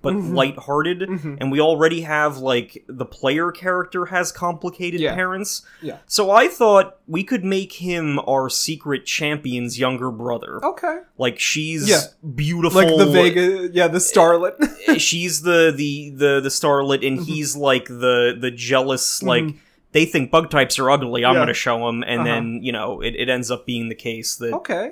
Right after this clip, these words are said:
Speaker 1: she, you know.
Speaker 2: Yeah.
Speaker 1: So that way it's not, we don't, we're not repeating the bad dad thing with
Speaker 2: Mm-hmm.
Speaker 1: Silver, and we, you know, it could, it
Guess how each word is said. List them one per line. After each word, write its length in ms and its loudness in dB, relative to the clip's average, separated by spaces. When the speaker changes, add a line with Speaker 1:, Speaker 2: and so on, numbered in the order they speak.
Speaker 1:
she, 460 -8
you 140 -6
know. 240 -4
Speaker 2:
Yeah. 240 -8
Speaker 1:
So 140 -4
that 140 8
way 140 6
it's 160 0
not, 240 6
we 80 0
don't, 160 2
we're 120 2
not 220 2
repeating 480 -2
the 60 0
bad 380 0
dad 320 0
thing 320 -4
with 100 -2
Speaker 2:
Mm-hmm. 80 -4
Speaker 1:
Silver, 540 -4
and 340 -6
we, 300 -12
you 100 -6
know, 140 -8
it 100 -8
could, 260 -8
it 60 -10